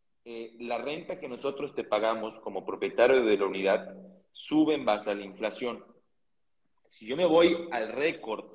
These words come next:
de los últimos, de los últimos cinco años, el porcentaje de inflación que ha tenido el, el, el, el, el, el I N P C, que es el Índice Nacional del Precio al Consumidor,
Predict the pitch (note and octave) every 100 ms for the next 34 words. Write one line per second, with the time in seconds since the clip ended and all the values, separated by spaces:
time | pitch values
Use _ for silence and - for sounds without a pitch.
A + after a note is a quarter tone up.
0 | _ _ _ _ _ _ F#2+ G2 A2 C#3+
1 | D3 D#3 C3+ G#2+ - - - _ _ -
2 | G2 C3 C3 D#3+ C3+ A2 F#2+ - - -
3 | - - C3+ D3 D3+ C3+ G#2+ F#2+ - -
4 | _ _ _ _ - - C3 - C3 B2
5 | D#3 E3+ F3+ C#3 A#2 A2+ G#2+ - C3 B2+
6 | C3 _ _ _ - A#2+ - C3 B2+ C3
7 | B2 A2+ G2+ F#2+ F#2 F2 F#2 D#2+ F#2+ -
8 | G#2 G2 F2+ G2 F#2+ F#2+ F#2 - F#2 F#2
9 | F2+ F#2+ F#2 E2+ - B2 C3+ C3 A2+ A#2
10 | A#2+ A#2 A2 B2 B2 G#2+ G2 A2+ A#2 G#2+
11 | G2 F#2 F#2+ A2+ D3+